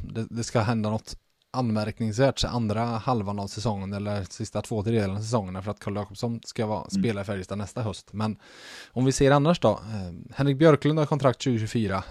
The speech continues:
Speaker 1: Ejdsell tjugotjugofyra, vi har, eh, Linus Johansson tjugotjugofem, vi har Oskar Lavner tjugotjugofyra, Lindqvist tjugotjugofem, vi har Lillis tjugotjugofyra, Nygård tjugo,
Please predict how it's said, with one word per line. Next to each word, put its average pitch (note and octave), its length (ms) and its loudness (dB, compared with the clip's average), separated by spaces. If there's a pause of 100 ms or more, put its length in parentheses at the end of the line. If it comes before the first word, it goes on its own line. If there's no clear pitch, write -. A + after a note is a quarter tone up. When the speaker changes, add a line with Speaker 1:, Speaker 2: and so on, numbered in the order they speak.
Speaker 1:
Ejdsell C#3 420 4
tjugotjugofyra, G#2+ 720 2 (540)
vi A#2 180 4
har, G#2+ 400 6
eh, G#2+ 240 4
Linus B2 380 4
Johansson B2+ 680 4
tjugotjugofem, A2+ 920 2
vi A#2 180 0
har A2+ 360 2
Oskar A#2 360 0
Lavner A2+ 400 4
tjugotjugofyra, A#2 680 2
Lindqvist A#2 600 2
tjugotjugofem, G#2 680 2
vi G2+ 80 -2
har A2 120 2
Lillis A2+ 420 0
tjugotjugofyra, G#2 800 0
Nygård A2+ 420 2
tjugo, A2 340 2